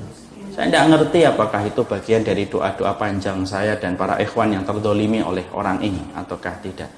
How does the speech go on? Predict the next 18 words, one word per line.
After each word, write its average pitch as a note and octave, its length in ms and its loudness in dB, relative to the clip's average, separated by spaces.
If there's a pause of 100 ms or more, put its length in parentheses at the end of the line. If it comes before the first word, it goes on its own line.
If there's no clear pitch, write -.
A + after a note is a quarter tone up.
(540)
Tapi - 160 0
setidaknya B2+ 640 2
hal A2+ 160 0
semacam A2 560 -2
ini B2+ 160 6
menjadi G#2+ 400 4
peringatan G#2+ 640 -2 (720)
bahwasanya G#2+ 560 2
jangan G#2+ 400 0
gampang A2+ 480 2
untuk A2+ 320 0
meliarkan, A2+ 880 2
jangan A2+ 240 0
sampai A#2 480 2
kita B2+ 400 2
membiarkan A#2 560 6
mulut G2+ 320 2
kita G2 400 -4